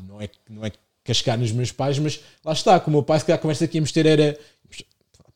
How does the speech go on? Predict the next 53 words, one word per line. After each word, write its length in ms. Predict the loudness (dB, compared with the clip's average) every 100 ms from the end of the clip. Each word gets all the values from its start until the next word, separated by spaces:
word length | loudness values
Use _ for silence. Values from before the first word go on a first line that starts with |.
| -20
íamos 200 | -20 -10
falar, 340 | -4 0 0
sei 160 | 2 2
lá, 160 | 4
de 260 | 2 -6 -10
futebol, 640 | -10 2 8 8 8 2 -10 _ 0
coisas 360 | 2 4 2
que 400 | 0 0 0 2
se 140 | 0 2
calhar 160 | 4
não 140 | 6 4
iam 120 | 2
ser 160 | 2 2
muito 280 | 2 -2
úteis, 240 | -6 -8 -8
pá, 300 | -6 -6 -8 _ _ _
é 380 | -2 2 4 4
a 40 |
base, 500 | 4 2 2 0 -4
é 40 | -2
a 20 |
nossa 300 | 0 0 0
base 360 | 0 0 0 -2
e 60 | -2
este 220 | -2 -2
é 40 |
o 20 |
nosso 220 | -2 -4 -6
problema, 320 | -6 -4 -2
a 40 |
base 220 | -4 -4
que 60 | -6
nós 200 | -10 -8
temos, 340 | -8 -8 -10 _ _ _ _ _ _
quando 240 | -6 -6
que 100 | -4
os, 240 | -6 -4 -4
se 60 |
calhar 220 | 2 4
algum, 480 | 4 4 4 2 0 -2
alguns 400 | -2 2 0 0
pais 300 | 0 0 0
estavam 220 | -2 -4
focados 340 | -4 -4 -4 -2
em 60 |
negócios, 420 | -2 -2 -2 -4 -10 _ _ _
os 60 | -8
nossos 160 | -6
pais 160 | -2 0
estavam 180 | 0 0
focados 300 | 0 -2 0
em 60 | -2
pôr 300 | -2 -2